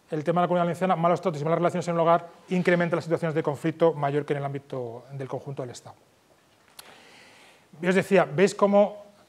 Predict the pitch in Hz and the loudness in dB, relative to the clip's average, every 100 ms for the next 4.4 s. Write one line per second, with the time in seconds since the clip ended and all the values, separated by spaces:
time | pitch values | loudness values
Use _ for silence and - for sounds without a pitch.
0 | - - _ - 165 131 190 190 185 185 | -20 -20 _ -6 -2 0 0 4 4 4
1 | 175 202 196 202 - - _ _ _ _ | 2 0 0 0 -4 -20 _ _ _ _
2 | _ _ _ _ _ 175 156 147 160 165 | _ _ _ _ _ -8 -8 -6 -6 -4
3 | - 185 165 170 156 147 180 165 156 151 | -6 -4 -4 -6 -8 -4 -4 -4 -6 -6
4 | 160 156 170 175 | -6 -4 -6 -8